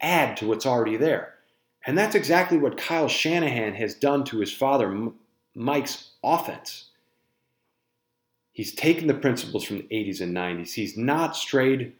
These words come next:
from the run game. And he's learned his lesson from the past. He did it in the Super Bowl. As the coordinator of the Atlanta Falcons, he didn't run the football, and he paid dearly <laughs> by allowing the Patriots to come back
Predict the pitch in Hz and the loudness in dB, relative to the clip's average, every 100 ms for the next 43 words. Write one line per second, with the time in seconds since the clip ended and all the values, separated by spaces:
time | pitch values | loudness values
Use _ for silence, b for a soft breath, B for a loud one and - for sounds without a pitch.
0 | _ 120 113 107 117 180 143 85 73 - | _ -2 2 2 4 4 2 0 -6 -14
1 | _ _ - 143 220 170 170 208 147 110 | _ _ -2 2 4 4 6 6 4 4
2 | 135 180 101 87 95 90 131 147 98 - | 4 4 0 -4 -6 -4 0 2 0 -6
3 | - _ _ _ - 143 143 139 160 123 | -12 _ _ _ -6 -4 6 8 8 4
4 | 123 123 104 160 170 92 87 64 - _ | 0 -2 2 4 4 2 -2 -4 -8 _
5 | _ _ _ _ _ _ _ _ - _ | _ _ _ _ _ _ _ _ -20 _
6 | 107 101 104 - 151 143 131 127 120 113 | -6 -2 -4 4 6 6 4 4 2 4
7 | 113 110 120 123 120 117 127 156 147 - | 4 4 2 0 2 2 2 -2 -6 -8
8 | b b b - 160 233 196 117 143 170 | b b b -4 2 4 4 4 4 4
9 | 110 127 123 - 117 131 - _ _ 120 | 2 2 2 2 2 0 -6 _ _ 0
10 | 151 151 156 147 120 160 143 110 - 131 | 2 4 4 4 6 6 6 2 -2 0
11 | 117 120 131 131 113 104 - 135 143 117 | 4 4 4 4 2 0 2 2 2 2
12 | 101 - 107 113 107 98 131 92 - | -2 -2 -4 -2 -2 2 2 0 -4